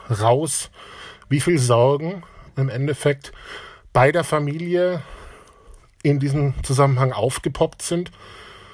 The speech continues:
Was ich letztlich gemacht habe, ich bin Mensch gewesen. Ich habe diesen Menschen, ich habe der Familie signalisiert, du bist okay, so wie du bist.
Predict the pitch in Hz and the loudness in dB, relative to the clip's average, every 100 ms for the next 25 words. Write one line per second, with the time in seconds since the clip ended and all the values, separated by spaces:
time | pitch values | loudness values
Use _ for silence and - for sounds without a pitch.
0 | - - 127 120 143 160 - 143 160 147 | -8 0 0 4 2 2 -2 0 4 2
1 | 135 - 147 143 123 - - 139 143 - | 2 2 2 0 -8 -12 0 2 2 -2
2 | - - - - 131 131 131 - - - | -6 -12 -20 -4 2 2 2 -4 -4 -20
3 | - - - _ _ _ _ - 98 101 | -20 -20 -20 _ _ _ _ -4 -2 -2
4 | 90 90 - - - - - - - - | -2 -6 -8 -12 -14 -18 -18 -18 -18 0
5 | 135 147 156 147 139 131 151 - 160 143 | 4 4 0 -4 0 0 0 -2 0 0
6 | 135 139 - 120 139 156 135 139 139 127 | 0 -2 0 0 2 0 0 2 2 2
7 | 131 147 - - - - - - - - | 2 0 0 -6 -6 -10 -14 -20 -20 -20
8 | - - - _ - - 143 175 180 143 | -20 -20 -20 _ -20 -2 0 0 0 2
9 | 156 - - 131 - 147 131 92 - - | 2 -2 -2 -2 2 4 4 0 -8 -16
10 | - - - - 127 107 107 101 104 95 | -18 -18 -20 0 0 0 -2 -2 -2 -2
11 | - - | -6 -10